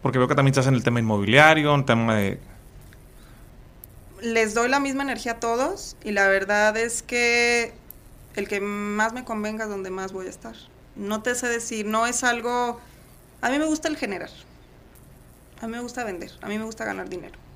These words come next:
Speaker 2: Entonces voy a estar en el que más me empiece a resultar,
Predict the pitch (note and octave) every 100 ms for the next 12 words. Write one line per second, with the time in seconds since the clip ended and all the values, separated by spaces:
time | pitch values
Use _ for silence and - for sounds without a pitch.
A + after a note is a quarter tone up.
0 | - - G#3 G3 G3 G#3 G3 G#3+ A#3 -
1 | C#4 C#4 G#3+ F#3 F#3 F#3 F#3+ G3 G#3 G#3+
2 | A3+ A3 G#3+ G#3+ G3+ F3 E3 E3 D#3+